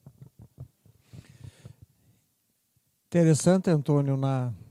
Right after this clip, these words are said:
logo no capítulo seguinte, no capítulo doze, a Joana vai nos apresentar exatamente, falar sobre esse remédio, né,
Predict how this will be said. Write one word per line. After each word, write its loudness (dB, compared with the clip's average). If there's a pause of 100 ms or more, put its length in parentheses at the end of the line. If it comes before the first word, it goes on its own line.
(280)
logo 2
no 2
capítulo -4
seguinte, -6
no -8
capítulo -6
doze, 2 (540)
a -10
Joana -2
vai -2
nos -4
apresentar -2
exatamente, -4
falar -2
sobre -4
esse -6
remédio, -2 (420)
né, -6